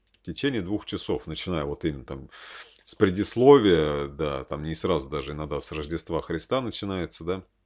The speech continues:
с его зачатия, вся эта история заканчивается воскресением, вознесением. В два часа читается вся история жизни и учения Иисуса Христа.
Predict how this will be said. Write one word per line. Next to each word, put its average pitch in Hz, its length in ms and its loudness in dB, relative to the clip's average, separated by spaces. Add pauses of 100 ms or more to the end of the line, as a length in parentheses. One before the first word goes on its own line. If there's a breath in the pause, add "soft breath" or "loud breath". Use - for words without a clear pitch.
(640)
с - 120 -12
его 76 160 -8
зачатия, 87 540 0
вся - 180 -6
эта - 140 -8
история 76 360 -4 (420 loud breath)
заканчивается 90 640 0
воскресением, 87 520 0
вознесением. 95 580 -2 (220 loud breath)
В 87 120 -6
два 127 220 4
часа 147 380 0
читается - 500 2
вся 127 300 0
история 104 420 2
жизни 104 360 -2
и - 20 0
учения 95 340 0
Иисуса - 320 -8
Христа. 95 400 -4